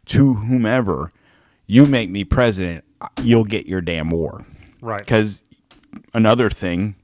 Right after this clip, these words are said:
Speaker 1: forget about the gold standard and all that shit, Kennedy didn't want to go into Vietnam,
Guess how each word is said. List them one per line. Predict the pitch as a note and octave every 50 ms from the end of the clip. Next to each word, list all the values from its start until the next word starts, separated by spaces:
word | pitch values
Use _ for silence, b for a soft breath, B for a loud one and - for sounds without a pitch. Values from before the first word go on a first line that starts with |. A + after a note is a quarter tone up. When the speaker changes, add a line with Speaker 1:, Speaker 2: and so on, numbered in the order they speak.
| _ _
Speaker 1:
forget | - A2+ G#2 G2+ G2
about | F#2 G2 F2 F2 F2 -
the | F#2+ F#2 F2+ E2
gold | F#2 F#2+ F#2+ F2+
standard | - - F#2 F2+ F2+ F2+
and | F2 F2
all | E2+ E2+
that | E2+ F#2 G#2 -
shit, | - - F2+ E2 - _ _ _ _ _ _ _ _ _ _ _ _ _ _ _ _ _ _ _ _ _ _
Kennedy | - C3+ C3+ C#3 D3 C3+ A2+ G#2+ G#2
didn't | G2+ G2 F2+
want | F#2+ G#2 G2
to | F2+
go | F2+ F#2+ F#2+ F#2 F2+ F#2 - - _ _ _
into | F#2+ F#2+ F#2
Vietnam, | F2 F#2+ F#2 E2 - D#2 G2+ A#2 - - -